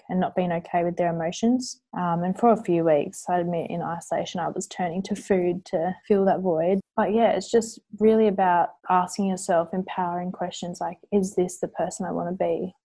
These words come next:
And there have been times during socializing where I have felt a bit uncomfortable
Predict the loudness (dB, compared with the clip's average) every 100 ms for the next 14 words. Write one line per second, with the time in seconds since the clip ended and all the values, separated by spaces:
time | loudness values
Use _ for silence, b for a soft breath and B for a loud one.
0 | 0 4 6 6 4 2 2 -2 -4 -2
1 | -2 -4 -6 -14 -18 _ _ -4 2 2
2 | 2 0 -4 -6 -8 -4 0 0 0 0
3 | 2 0 -2 -6 -4 -4 2 2 2 -2
4 | 4 4 4 2 2 2 0 -4 -2 0
5 | 2 0